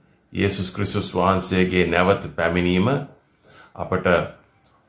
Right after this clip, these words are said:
හොරණෑවක් තුලින් එය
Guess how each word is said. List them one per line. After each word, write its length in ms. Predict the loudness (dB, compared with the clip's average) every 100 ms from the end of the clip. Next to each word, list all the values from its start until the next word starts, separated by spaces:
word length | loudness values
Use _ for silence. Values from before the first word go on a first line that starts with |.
| _
හොරණෑවක් 720 | 4 6 8 8 6 4 2 -2 -14 _
තුලින් 340 | -2 2 4 2 -2 -18 _ _ _ _ _ _ _ _ _ _ _ _ _ _ 4
එය 160 | 6